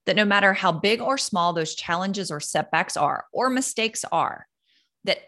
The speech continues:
everything is working out in your favor. Um, number three,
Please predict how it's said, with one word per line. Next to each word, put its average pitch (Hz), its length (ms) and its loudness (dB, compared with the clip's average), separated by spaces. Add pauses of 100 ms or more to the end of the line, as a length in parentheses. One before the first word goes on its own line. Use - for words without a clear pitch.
(100)
everything 240 760 4
is 185 120 -4
working 170 320 -2
out 151 140 0
in 147 100 -4
your 143 100 -6
favor. - 460 -10 (680)
Um, 196 300 4 (120)
number 349 340 6
three, 185 600 0